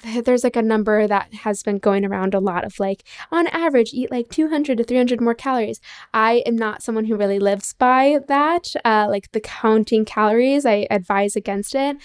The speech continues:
I'm more so to say, number one, eat very nutrient-dense blood sugar balancing meals all the time, but especially during your luteal phase. Definitely not a phase to be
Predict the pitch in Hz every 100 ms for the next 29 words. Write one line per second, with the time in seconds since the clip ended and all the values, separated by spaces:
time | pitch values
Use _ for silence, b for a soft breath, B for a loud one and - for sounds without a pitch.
0 | B B 233 233 226 220 - 233 226 -
1 | 220 214 214 202 220 233 262 269 233 226
2 | - 220 214 240 254 b b _ 220 233
3 | - 254 247 233 233 - 226 214 - 220
4 | 214 208 226 - 214 208 202 220 294 -
5 | _ _ _ - 277 285 285 302 302 254
6 | 214 - - - - - 226 220 214 208
7 | 202 196 208 214 233 233 226 B B B
8 | - 233 233 269 262 269 247 220 226 -
9 | 214 208 233 - - 220 190 208 202 202